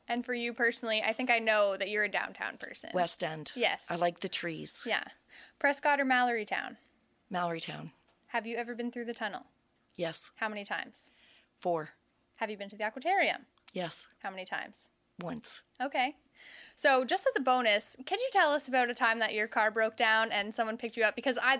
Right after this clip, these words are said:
Speaker 1: that, I can't get that out of my head. Tell us, tell me something about that.
Speaker 2: Um, well, that's happened several times. <laughs>
Speaker 1: Yeah.
Speaker 2: Over the years, I tend to drive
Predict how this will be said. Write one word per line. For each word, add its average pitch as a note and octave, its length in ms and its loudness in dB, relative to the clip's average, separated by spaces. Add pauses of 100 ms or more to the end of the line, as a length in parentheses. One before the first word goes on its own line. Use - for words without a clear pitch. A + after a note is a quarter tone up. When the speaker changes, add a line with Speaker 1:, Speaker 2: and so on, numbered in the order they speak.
Speaker 1:
that, C#4 220 4 (100)
I B3 80 2
can't C#4 220 0
get B3+ 100 -2
that A3 120 2
out G3+ 100 2
of G3 80 -6
my F#3+ 80 2
head. G3+ 260 0
Tell C#4 220 2
us, D4+ 280 -2
tell C4+ 160 0
me C4 80 -2
something G3+ 280 -10
about - 180 -12
that. - 160 -8 (960)
Speaker 2:
Um, F#3 640 0 (1300)
well, F3+ 180 2
that's G#3+ 180 0
happened G3+ 340 -2
several G3+ 320 0
times. - 520 0 (240)
<laughs> D4+ 80 2 (520)
Speaker 1:
Yeah. G#3+ 160 2 (240)
Speaker 2:
Over A3 200 4
the G#3+ 100 0
years, G3 340 2
I G3 80 0
tend A3+ 240 0
to G#3 80 -2
drive F#3 340 0